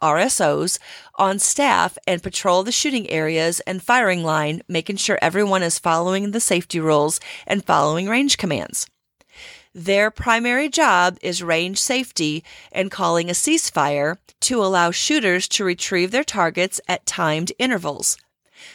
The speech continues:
Another added benefit of shooting at ranges with range safety officers is relying on them for assistance and asking them questions. R S Os are highly trained and certified,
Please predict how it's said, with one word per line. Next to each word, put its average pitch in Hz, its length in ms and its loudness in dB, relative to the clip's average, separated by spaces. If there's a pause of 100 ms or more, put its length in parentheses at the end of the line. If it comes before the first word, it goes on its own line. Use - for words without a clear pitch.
(200)
Another 254 400 2
added 185 300 2
benefit 170 560 0
of 180 140 -2
shooting 208 380 -2
at - 100 -4
ranges 170 440 -2
with 165 200 -4
range 165 260 -2
safety 233 360 -2
officers 156 640 -2 (360)
is 190 180 0
relying 196 560 2
on 170 220 -2
them 160 280 -4
for 180 200 -2
assistance 170 800 -2
and 175 160 -8
asking 185 480 0
them 190 120 -6
questions. - 640 -6 (640)
R 202 180 4
S 311 240 2
Os 180 380 4
are 165 100 0
highly 202 340 2
trained 202 300 0
and 254 120 -2
certified, 160 600 0